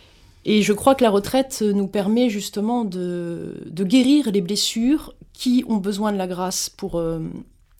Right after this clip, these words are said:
pour être guéries. Donc j'aimerais vous, vous, vous partager, hein, ce, ce témoignage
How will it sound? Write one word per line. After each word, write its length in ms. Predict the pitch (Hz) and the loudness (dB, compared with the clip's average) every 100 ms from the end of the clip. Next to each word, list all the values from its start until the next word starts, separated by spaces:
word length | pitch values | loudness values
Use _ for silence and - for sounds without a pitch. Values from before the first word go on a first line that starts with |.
| 160 | -14
pour 160 | 196 185 | -6 -6
être 220 | 185 202 | -4 -4
guéries. 320 | 185 175 151 160 _ _ _ - - - - - _ _ _ _ _ - - - | -4 -6 -8 -14 _ _ _ -20 -18 -18 -20 -20 _ _ _ _ _ -20 -20 -2
Donc 160 | 208 | 2
j'aimerais 300 | 202 202 208 | 2 2 2
vous, 180 | 214 214 | 2 0
vous, 320 | 202 202 196 | -2 -2 -4
vous 160 | 185 196 | -4 -4
partager, 520 | 214 202 208 202 240 | -4 -2 -2 0 0
hein, 200 | 214 196 | 0 -2
ce, 560 | 190 190 180 175 165 165 | -4 -4 -4 -4 -6 -8
ce 180 | - 190 | -8 -8
témoignage 760 | 220 208 190 190 208 262 175 | -4 -2 -2 -2 -4 -4 -6